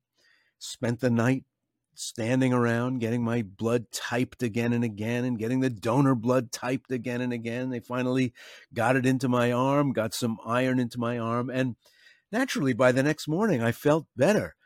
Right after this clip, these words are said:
But that obviously was not the answer to what was wrong with me. Uh, proceeded directly to a gastroenterologist. She said, "You're gonna need an endoscopy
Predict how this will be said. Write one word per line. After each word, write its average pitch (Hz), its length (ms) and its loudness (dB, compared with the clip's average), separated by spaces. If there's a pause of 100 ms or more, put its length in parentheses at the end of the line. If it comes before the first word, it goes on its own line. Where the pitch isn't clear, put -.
(180)
But 113 160 -6
that 120 280 2
obviously 95 520 -6
was 90 220 -8
not 98 240 -2
the - 220 -12
answer 107 560 -6 (340)
to 110 100 -8
what 92 200 -6
was 82 180 -12
wrong 127 320 2
with 85 180 -10
me. 73 200 -20 (580)
Uh, 82 400 -12
proceeded 95 480 -4
directly 113 580 2
to 101 240 -4
a 98 60 -2
gastroenterologist. 107 1400 0 (960)
She 107 640 -6
said, 107 340 -6
"You're 104 100 -2
gonna 113 160 2
need 113 200 0
an 110 100 -2
endoscopy 127 840 2